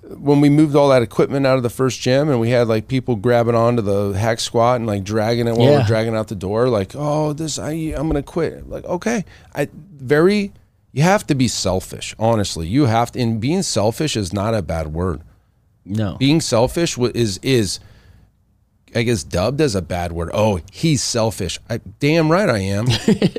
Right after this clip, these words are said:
Speaker 1: You should, you, you sh-, you have the permission to be selfish. In fact, it is your obligation to be selfish. If you give to everybody else and leave nothing for yourself, you're gonna die broke, poor, or the same thing,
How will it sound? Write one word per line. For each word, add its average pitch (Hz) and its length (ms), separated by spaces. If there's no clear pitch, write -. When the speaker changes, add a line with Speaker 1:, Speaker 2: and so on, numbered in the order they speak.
Speaker 1:
You 175 140
should, 220 320
you, 185 380
you 208 260
sh-, - 180
you 151 140
have 220 120
the 143 60
permission 151 580
to 104 60
be 92 140
selfish. 110 480
In 123 120
fact, 143 320
it 147 40
is 139 160
your 143 180
obligation 147 760
to 107 60
be 87 120
selfish. - 640
If 120 140
you 196 120
give 165 440
to 151 120
everybody 147 540
else 151 280
and 113 200
leave 131 180
nothing 139 300
for 131 160
yourself, 131 440
you're 123 120
gonna 113 160
die 110 260
broke, 117 640
poor, 175 480
or 104 200
the 98 240
same 117 240
thing, 127 260